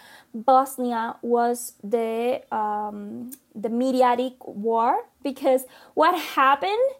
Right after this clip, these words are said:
in Bosnia was unprecedented at that point. We're not talking about inviting,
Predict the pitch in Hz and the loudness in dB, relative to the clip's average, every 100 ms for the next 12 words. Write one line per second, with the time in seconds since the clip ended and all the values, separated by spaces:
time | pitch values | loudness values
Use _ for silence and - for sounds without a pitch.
0 | _ _ _ _ - 320 339 294 269 254 | _ _ _ _ -6 0 2 4 6 6
1 | 254 262 269 302 330 403 - _ _ _ | 6 0 -2 -2 -2 -4 -8 _ _ _
2 | _ _ _ _ _ _ _ - 254 294 | _ _ _ _ _ _ _ -4 2 4
3 | 285 - 262 254 254 233 226 214 208 202 | 2 2 2 2 -2 -4 -4 -6 -6 -6
4 | 214 240 233 220 196 151 - _ - - | -2 -4 -4 -8 -6 -6 -6 _ -10 -10
5 | - _ _ _ _ _ _ _ 269 302 | -14 _ _ _ _ _ _ _ 0 0
6 | 311 330 339 302 294 302 294 254 233 233 | 0 -4 -4 -4 -2 -2 -2 0 0 0
7 | 269 262 214 233 226 240 277 294 330 | 0 0 2 0 2 0 0 -4 -4